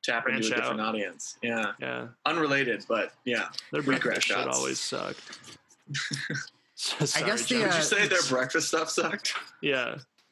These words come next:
Speaker 1: Yeah,
Speaker 2: Yeah,
Speaker 1: probably
Speaker 2: I
Speaker 1: wasn't
Speaker 2: never
Speaker 1: that
Speaker 2: liked
Speaker 1: great.
Speaker 2: it. Yeah, it
Speaker 3: I
Speaker 2: was
Speaker 3: don't like
Speaker 2: all
Speaker 3: any of their food, but I really do enjoy the smoothies. I really enjoy
Speaker 1: Yeah.
Speaker 3: the smoothies.
Speaker 1: Let's be real, though. They were just milkshakes. They, every one of them
Speaker 2: Yeah.
Speaker 1: had, like, sherbet in them. Like, they
Speaker 2: Pretty
Speaker 1: weren't, like,
Speaker 2: much.
Speaker 1: legit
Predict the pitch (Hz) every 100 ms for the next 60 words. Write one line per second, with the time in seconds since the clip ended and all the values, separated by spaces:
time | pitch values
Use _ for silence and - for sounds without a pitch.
0 | _ - _ - 117 113 123 127 120 117
1 | 110 - - - - 165 64 55 - 151
2 | 202 185 147 151 147 139 135 - 131 107
3 | 123 123 120 135 139 139 120 131 123 120
4 | 117 120 113 113 120 113 107 - 113 87
5 | 67 - - 165 127 123 113 104 120 107
6 | 80 - - - - - 175 233 151 143
7 | 156 190 151 147 139 127 120 98 85 -
8 | - - - 135 - 131 139 131 135 127
9 | 113 110 - - 117 110 104 117 120 117
10 | 120 165 156 151 120 123 127 113 123